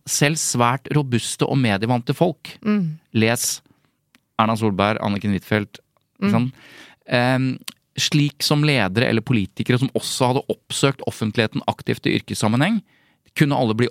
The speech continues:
Speaker 1: overveldet av å stå i en mediestorm.
Speaker 2: Man blir jo det, ikke sant? Når det plutselig
Speaker 1: Selvfølgelig.
Speaker 2: handler om noe annet, eller noe mer privat, eller noe som har blitt avslørt, så er det noe helt annet enn at du er medievant som
Speaker 1: Ja.
Speaker 2: direktør for et eller annet.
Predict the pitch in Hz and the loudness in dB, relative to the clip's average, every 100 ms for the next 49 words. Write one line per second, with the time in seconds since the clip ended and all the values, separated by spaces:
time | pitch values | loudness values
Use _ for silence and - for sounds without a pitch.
0 | - 123 101 90 90 98 98 127 95 104 | 2 2 2 0 0 0 0 -2 -2 -2
1 | - - 92 90 95 82 98 110 107 214 | -4 -4 -2 0 0 -2 -2 0 0 0
2 | 185 190 202 220 190 196 - 196 185 190 | 0 -2 -2 -2 -2 -2 -2 -2 0 -2
3 | 190 214 214 185 175 165 262 156 160 170 | -2 -2 0 2 2 2 0 0 -2 -2
4 | 180 - 180 151 240 240 202 180 165 165 | 0 0 0 0 -2 -2 -2 0 0 0
5 | 165 - 175 175 214 254 - 196 170 170 | -2 -2 -2 0 0 -2 -4 -2 0 0
6 | 170 170 170 160 180 165 165 160 143 - | -2 -2 -2 -2 -2 -2 0 -2 0 -2
7 | 214 - 208 208 180 185 196 170 170 147 | -4 -2 0 0 0 0 -2 0 -2 0
8 | 147 147 160 156 143 135 143 151 147 175 | -2 0 0 0 -2 -2 0 0 -2 -2
9 | 156 151 117 156 156 143 135 - 147 147 | 0 2 2 0 -2 -4 -2 -2 -2 -2
10 | 160 160 - | -4 -6 -8